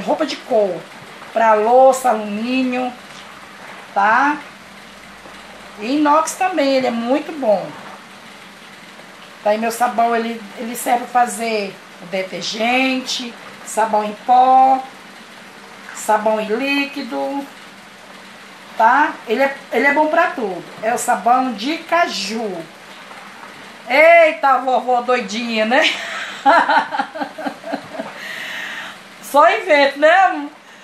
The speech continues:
Né, gente? Só inventa a receita. Pois é, essa receita que eu elaborei é minha mesmo, tá? E, e ela é inédita, tá, gente? Eu vou formar ela aqui.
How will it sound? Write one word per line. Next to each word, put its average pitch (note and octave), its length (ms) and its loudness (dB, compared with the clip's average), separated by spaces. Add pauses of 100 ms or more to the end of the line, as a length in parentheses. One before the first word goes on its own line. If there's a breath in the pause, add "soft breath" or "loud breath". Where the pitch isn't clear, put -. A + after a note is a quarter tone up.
(160 loud breath)
Né, C#4+ 260 4
gente? B3 300 0
Só E4+ 300 4
inventa D4 760 4
a - 20 6
receita. G#3+ 1000 2
Pois B3+ 280 2
é, G3+ 120 4
essa G3+ 140 -2
receita A3+ 360 -4
que A3+ 100 -4
eu A3 40 2
elaborei A3 880 0 (800)
é G#3+ 80 -10
minha A3+ 280 -2
mesmo, C4+ 640 0 (320)
tá? A#3 380 0 (1400)
E, G#3+ 400 -8 (120)
e G3+ 120 -4
ela A#3 200 0
é A#3 100 0
inédita, A#3 520 0
tá, G#3+ 260 2
gente? F3+ 540 -10 (1600)
Eu F#3 100 -6
vou B3+ 140 4
formar B3 420 2
ela A3 180 4
aqui. C4 640 -4